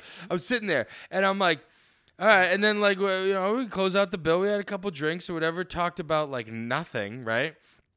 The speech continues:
And then I go and I, and I, and I was chill. I was like, "I, this is obviously not working out." And I go and I get up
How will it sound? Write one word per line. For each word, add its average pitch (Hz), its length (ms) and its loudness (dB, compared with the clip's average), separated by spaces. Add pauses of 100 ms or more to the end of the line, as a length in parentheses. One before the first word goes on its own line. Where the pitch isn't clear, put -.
(360)
And 143 140 -12
then 139 120 -6
I 131 100 -4
go 147 480 0 (600)
and 160 140 -2
I, 139 120 0 (120)
and 151 140 -4
I, 151 140 0
and 180 120 -2
I 311 60 0
was 370 180 -2
chill. 190 260 0
I 233 80 -2
was 226 140 -6
like, 233 140 -6
"I, 226 240 -4
this 220 260 -8
is 151 260 -10
obviously 135 440 -8
not 113 160 -6
working 107 260 -8
out." 113 140 -4
And 135 100 -10
I 127 60 -6
go 135 240 -2
and 165 80 -2
I 135 60 -2
get 127 200 0
up 123 300 0